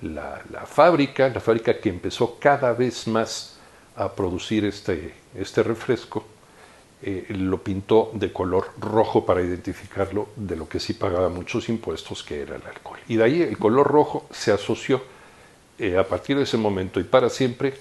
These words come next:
con este refresco, con la Coca-Cola. Eh, bueno, ya después incluso hasta con la Navidad, que eso será otra historia que podríamos contar en algún momento. Ahí está la respuesta de la trivia. Gracias a ti por participar con nosotros. Yo soy Iñaki Manero.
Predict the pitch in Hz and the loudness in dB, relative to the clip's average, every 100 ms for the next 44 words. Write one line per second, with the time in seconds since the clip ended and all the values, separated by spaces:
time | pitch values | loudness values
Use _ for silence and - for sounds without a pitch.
0 | - 92 92 - 92 80 - 80 - - | -6 -4 -4 -2 -2 -2 -6 -8 -10 -10
1 | 85 82 80 82 - - - - - _ | -10 -12 -12 -10 -10 -10 -14 -18 -20 _
2 | _ _ - 123 151 123 - - 107 107 | _ _ -2 0 2 0 0 0 4 4
3 | 104 123 110 - 110 120 113 - 104 92 | 4 2 0 -2 -4 -2 0 2 2 0
4 | 85 95 98 117 147 143 - - - - | 0 0 2 4 4 4 -6 -18 -6 -4
5 | 101 120 - 95 92 87 92 - 98 98 | -2 0 2 2 2 0 -4 2 2 2
6 | - - 80 92 87 - 82 98 90 92 | -2 -6 -4 -4 -6 -10 -8 -6 -6 -6
7 | 80 85 87 82 73 - - - 120 127 | -10 -8 -8 -8 -14 -18 -18 -2 2 2
8 | - 127 117 110 - 123 120 101 110 151 | 4 4 4 2 0 2 2 2 4 4
9 | 147 147 - - - - 208 - 151 170 | 6 6 2 -10 -6 4 4 6 4 4
10 | 160 127 113 110 123 - 135 135 120 - | 4 4 4 2 2 6 6 4 2 4
11 | 151 135 110 113 - 117 110 107 107 110 | 4 4 2 2 4 4 4 0 0 0
12 | 101 123 127 | 2 6 4